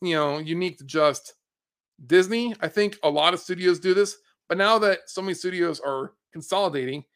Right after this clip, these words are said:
you know, Warner merged with Discovery, Fo-, Fox merged with, with, um, Disney.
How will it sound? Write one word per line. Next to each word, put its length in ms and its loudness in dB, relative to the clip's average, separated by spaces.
you 100 -8
know, 300 -8
Warner 460 0
merged 340 -2
with 240 -6
Discovery, 680 -2
Fo-, 220 -2
Fox 280 0
merged 340 -2
with, 200 -10
with, 240 -2
um, 300 -2
Disney. 440 2